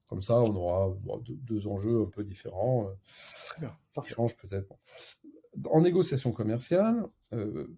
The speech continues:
Speaker 1: tu peux, euh, discuter avec ton client, tu, enfin ton prospect, tu vas lui faire une proposition et il va faire ce qu'on appelle une objection.
Speaker 2: Ouais.
Speaker 1: Peu importe l'objection, du style, mais est-ce que vous avez déjà fait ça chez d'autres clients de mon secteur d'activité, parce que voilà, ça me rassure, et cetera.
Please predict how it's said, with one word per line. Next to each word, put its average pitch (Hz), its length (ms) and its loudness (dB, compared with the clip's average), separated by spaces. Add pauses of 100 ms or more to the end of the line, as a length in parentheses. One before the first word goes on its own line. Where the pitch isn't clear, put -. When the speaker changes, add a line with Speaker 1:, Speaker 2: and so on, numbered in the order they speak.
(100)
Speaker 1:
tu - 160 -8
peux, 151 220 -2
euh, 117 240 2
discuter 110 460 -6
avec 104 120 -2
ton 107 140 -6
client, 160 440 2
tu, 113 340 -2
enfin 101 180 -4
ton 98 160 -6
prospect, 131 520 4
tu - 100 0
vas 127 40 8
lui 113 80 4
faire 117 120 2
une 104 80 2
proposition 113 600 -2
et 165 40 4
il 131 60 6
va 131 100 4
faire 185 140 -2
ce - 60 -8
qu'on 160 80 0
appelle 185 200 2
une 156 120 8
objection. 135 500 4 (960)
Speaker 2:
Ouais. 131 120 0 (340)
Speaker 1:
Peu 117 100 2
importe 135 360 6
l'objection, 120 520 4
du 107 120 0
style, 120 240 -2
mais 113 100 4
est-ce 104 100 -2
que - 100 -10
vous 107 140 -4
avez 107 160 0
déjà 107 280 0
fait 139 140 -4
ça 120 400 4 (140)
chez - 220 -6
d'autres 110 280 -6
clients 131 500 4
de 113 100 2
mon 98 120 -2
secteur 107 320 -4
d'activité, 131 600 0
parce 107 180 -4
que - 140 -8
voilà, 120 320 2
ça 117 120 -8
me 101 60 -6
rassure, 117 300 -6
et 113 40 -6
cetera. - 280 -16